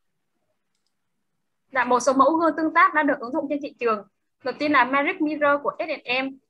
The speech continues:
Gương được trang bị một camera độ sâu và phần mềm trợ lý giọng nói, giúp cho người tương tác có thể duyệt qua tất cả các tính năng chỉ bằng giọng nói.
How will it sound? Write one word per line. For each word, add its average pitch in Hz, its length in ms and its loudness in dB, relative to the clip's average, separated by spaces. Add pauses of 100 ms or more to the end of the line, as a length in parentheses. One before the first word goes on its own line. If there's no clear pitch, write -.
(340)
Gương 311 180 2
được 269 180 4
trang 196 160 4
bị 185 120 -4
một 220 260 -8
camera 277 360 2
độ 247 180 -10
sâu 277 400 -4 (120)
và 226 160 -6
phần 220 140 -8
mềm 214 200 -10
trợ 220 100 -12
lý 214 120 -12 (100)
giọng 220 160 -8
nói, 220 260 -6 (440)
giúp 349 260 -10
cho 285 120 -2
người 254 200 -2
tương 269 140 -4
tác 330 240 2
có 349 140 -10
thể 208 180 -8
duyệt 226 260 -6
qua 277 160 -2
tất 370 180 -14
cả 233 160 -4 (100)
các 311 200 -12
tính 269 180 -6
năng 285 200 -4 (100)
chỉ 214 80 -16
bằng 196 220 -6
giọng 208 160 -10
nói. 226 220 -2